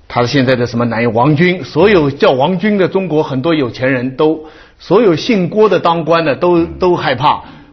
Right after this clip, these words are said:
Speaker 1: 那红十字、商业红十字会，所有这些公司什么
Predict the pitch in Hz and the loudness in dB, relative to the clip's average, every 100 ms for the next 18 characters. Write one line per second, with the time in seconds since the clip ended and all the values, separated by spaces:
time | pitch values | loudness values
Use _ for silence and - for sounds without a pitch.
0 | - 139 139 104 - 156 160 165 - 151 | -12 -4 -4 -4 -6 -4 -2 -2 -2 -4
1 | - 170 185 160 143 156 165 - 160 160 | -2 0 2 2 0 -2 -2 -2 -2 -2
2 | 143 - 175 240 247 185 196 180 175 165 | -2 -2 2 4 4 2 0 -2 -4 -6
3 | 185 170 175 160 123 156 175 165 | -6 -6 -8 -6 -2 2 2 2